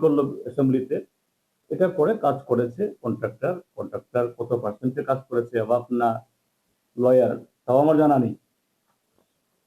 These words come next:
তাও যে বিশ মার্চে আমার ইয়ে নেওয়ার পর প্রায়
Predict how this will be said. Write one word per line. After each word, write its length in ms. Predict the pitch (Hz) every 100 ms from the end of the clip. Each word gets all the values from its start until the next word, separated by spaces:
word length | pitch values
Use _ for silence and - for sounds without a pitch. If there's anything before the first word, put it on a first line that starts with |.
| _
তাও 180 | 135 196 175 127 - - _ _ _ _ _ _ _ 120
যে 100 | 135 240 - - _ _ _ _ _ 107 143
বিশ 160 | 185 - 170
মার্চে 360 | 170 170 - 226 175
আমার 200 | 175 170 170 - -
ইয়ে 120 | 156 143
নেওয়ার 220 | 135 131
পর 120 | 151 - _ _ _ -
প্রায় 420 | 143 175 190 214